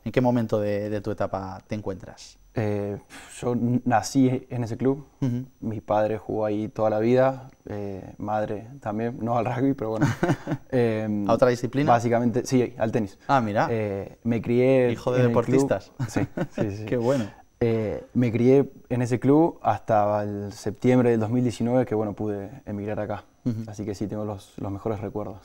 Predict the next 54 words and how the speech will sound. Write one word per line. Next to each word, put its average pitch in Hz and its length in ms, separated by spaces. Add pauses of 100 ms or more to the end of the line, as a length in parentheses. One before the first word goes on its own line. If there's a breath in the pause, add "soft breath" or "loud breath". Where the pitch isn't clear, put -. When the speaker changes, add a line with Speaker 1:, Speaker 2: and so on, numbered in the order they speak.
(340 loud breath)
Speaker 1:
Que - 80
esto 135 180
de 139 180
Jewel, 147 360
claro, 127 220
yo 120 160
hablo 143 180
sin 131 160
saber, 123 440
me 104 380
vas 113 160
a 120 60
perdonar, 120 340
Enzo, 131 200
se - 120
parece 117 240
mucho 131 280
a 123 140
Newell's, 143 520
¿no? 139 320
<laughs> 131 160
Hablando 135 400
del, 135 360
del 131 280
apartado 127 380
futbolístico, 135 520
me 123 120
decía 123 180
Speaker 2:
Sí. 127 80
Speaker 1:
fuera 135 140
de 123 60
cámara 131 280
que 120 80
tú 127 100
eras 123 220
hincha 127 240
de 117 420
Newell's, 131 320
no 127 120
sé 135 120
si 131 280 (560 loud breath)
la, 110 240
bueno, 120 220
la 104 140
proximidad, 110 600
evidentemente, 107 640
¿no? 147 220 (100)
Speaker 2:
Viene 127 480
del, 113 400
de 113 100
los 110 180
ingleses, 113 680
Speaker 1:
Ujú. 113 420
Speaker 2:
de, 101 400